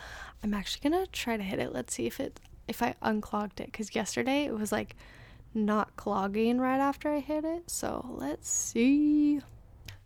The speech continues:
That is so disappointing. It is so clogged to the point where there's literally no airflow, and it's almost a full gram pod. It's like the watermelon Z strain.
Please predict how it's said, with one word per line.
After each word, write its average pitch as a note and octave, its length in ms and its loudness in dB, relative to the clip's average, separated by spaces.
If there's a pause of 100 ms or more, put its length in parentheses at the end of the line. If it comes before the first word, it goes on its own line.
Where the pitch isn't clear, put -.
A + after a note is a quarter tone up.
(200)
That A#3+ 160 4
is A#3+ 160 0
so - 220 -2
disappointing. A3+ 760 0
It A3+ 80 0
is D4 240 2
so A3+ 380 0
clogged G#3 440 -4
to B3+ 80 -4
the A#3+ 140 4
point G#3 360 0
where A3 100 -2
there's A#3 280 -2
literally A3 680 2
no G#3 520 2
airflow, - 720 -4
and G#3+ 120 -2
it's A3+ 200 -4
almost A#3+ 460 -4
a C#4+ 220 0
full A3+ 360 0
gram A3+ 300 -2
pod. G#3+ 400 -4
It's G#3+ 220 -8
like G#3+ 140 -6
the A3 100 -2
watermelon A3+ 560 2
Z G#3 300 0
strain. G#3 680 2